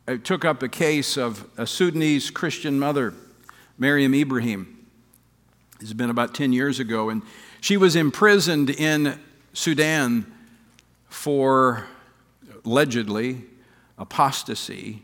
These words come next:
from turning away from the Islamic faith. And she was thrown into prison, and I've been to that prison since then, and it's a notorious prison in Sudan. And in that country,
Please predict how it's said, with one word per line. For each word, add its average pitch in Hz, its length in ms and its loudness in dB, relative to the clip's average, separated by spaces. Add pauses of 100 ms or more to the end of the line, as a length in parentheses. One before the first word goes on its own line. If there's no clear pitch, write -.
(200)
from 107 200 -6
turning 127 340 0
away 113 240 -2
from 113 220 -4
the 104 60 -4
Islamic 104 480 -8
faith. - 560 -14 (1040)
And 147 400 4 (340)
she 170 600 -2
was 156 260 0
thrown 214 320 6
into 180 440 4
prison, 170 720 2
and 127 140 -2
I've 131 160 0
been 165 200 0
to 131 100 -2
that 120 220 -2
prison 131 420 -2
since 123 340 -6
then, 120 380 -6
and 107 300 -6 (100)
it's - 160 -18
a 104 40 -12
notorious 110 840 -6
prison 123 440 -8
in 110 120 -6
Sudan. 113 580 -6
And 110 200 -4 (3250)
in 139 120 2
that 139 200 4
country, 131 720 0